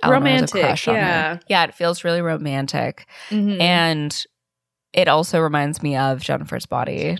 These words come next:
Speaker 2: Definitely, yeah. It's, it's very,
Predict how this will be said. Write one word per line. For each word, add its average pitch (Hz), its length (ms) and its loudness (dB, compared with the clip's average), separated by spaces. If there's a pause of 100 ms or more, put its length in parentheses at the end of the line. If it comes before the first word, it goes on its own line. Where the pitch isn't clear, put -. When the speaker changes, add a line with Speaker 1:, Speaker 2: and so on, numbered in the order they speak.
(240)
Speaker 2:
Definitely, 160 680 -2
yeah. 160 360 2
It's, 156 320 -4
it's 208 180 0
very, 202 340 2